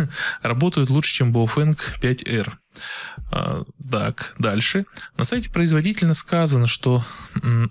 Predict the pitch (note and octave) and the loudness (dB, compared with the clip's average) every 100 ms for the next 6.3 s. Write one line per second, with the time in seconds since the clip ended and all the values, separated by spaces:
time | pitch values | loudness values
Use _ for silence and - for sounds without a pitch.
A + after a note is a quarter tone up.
0 | - B2 G#2 G2+ - E3+ D#3 C3+ B2+ B2+ | 0 -2 0 -2 -4 0 2 4 4 4
1 | D#3+ D3 D3+ - - C3+ B2+ C3+ C#3+ E3 | 4 4 0 0 -4 -2 2 4 6 6
2 | D3+ C3 A#2 A#2 - - - - A#2+ B2 | 6 4 2 0 -4 -4 -4 -4 0 2
3 | B2 B2+ B2+ D#3 D#3 D3 - D3+ C3 A2+ | 4 4 6 6 4 4 2 4 4 4
4 | A2+ G#2 G2+ - - - - - - - | 2 0 -4 -6 -10 -12 -10 -10 -10 -4
5 | A2+ A#2 D3 - D#3+ - - D3 C3+ A#2 | 0 4 4 2 0 0 -2 0 2 2
6 | G#2 - - | 0 -2 -6